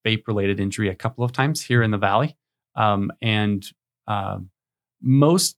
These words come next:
vape-related injuries are from other things that people are vaping. Now, as I showed you this, this inhaler, uh, there's lots of things that you can put into this device that you can then vape, uh, whether it be a T H C wax ball, which is called a dab,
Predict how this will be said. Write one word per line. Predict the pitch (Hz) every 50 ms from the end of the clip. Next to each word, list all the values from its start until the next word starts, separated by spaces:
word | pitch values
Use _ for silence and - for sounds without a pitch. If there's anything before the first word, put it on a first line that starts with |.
| _
vape-related | - 127 117 117 127 135 131 - - 120 113 110 107 110 101
injuries | 110 110 107 107 104 107 104 101 98 98 95 - - -
are | - 107 104 98 98 95
from | - - 110 - -
other | 135 131 123 123 113
things | - - 107 104 92 -
that | - -
people | - 101 98 - - 98
are | 92
vaping. | 90 98 95 92 - - 110 92 85 _ _ _ _ _ _ -
Now, | 123 120 107 101 95 - _ _ _ _ _ -
as | - 123 110 104 98 - - -
I | 120 110
showed | 110 - 131 123 113
you | 110
this, | 98 104 104 101 - - - _ _ -
this | 110 101 -
inhaler, | - - - - 143 127 110 104 101 104 104 - _ _ _ _ _ _
uh, | - 110 107 104 101 98 -
there's | 120 120 131 139 135 139
lots | 120 117 120 123 123 -
of | 120
things | - 120 113 107
that | - -
you | - 113 113
can | - 104 98
put | - - 180 165
into | 131 113 107 - -
this | 104 98 101 98 95 - - - - - - -
device | 113 110 98 98 98 95 98 -
that | - - -
you | 104 104 101
can | 101 - 107 98 98 92
then | 101 101 95 95 92
vape, | 98 95 90 87 _ _ _ _ _ _ _ _ -
uh, | 107 101 98
whether | 98 107 110 104 104
it | 98 120
be | 113 107 104
a | 98
T | 98 - - 117 104
H | 98 - -
C | - 110
wax | 98 92 95 95 110 - -
ball, | - - 104 110 107
which | 101 95 -
is | -
called | - - 110 104 98
a | 95
dab, | 87 - 98 90 - - 120 123